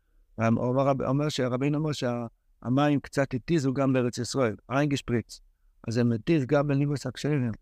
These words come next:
כאילו שלא שומעים את הדברים שלהם, אבל זה חושבים, זה וזה יעזור לי, שום אף אחד לא יעזור לי, יש לנו מזבח לבד, יש לנו מזבח לבד,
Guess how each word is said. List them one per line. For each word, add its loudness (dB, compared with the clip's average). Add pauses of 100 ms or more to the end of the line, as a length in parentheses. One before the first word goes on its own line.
(460)
כאילו -2
שלא 0
שומעים 2
את -2
הדברים 0
שלהם, 0
אבל -4
זה 0 (400)
חושבים, 2
זה 4
וזה 0
יעזור 0
לי, 0
שום -2
אף -4 (120)
אחד 2
לא 0
יעזור 0
לי, -2 (140)
יש -6
לנו 0
מזבח 2
לבד, 2
יש -4
לנו -2
מזבח -2
לבד, 0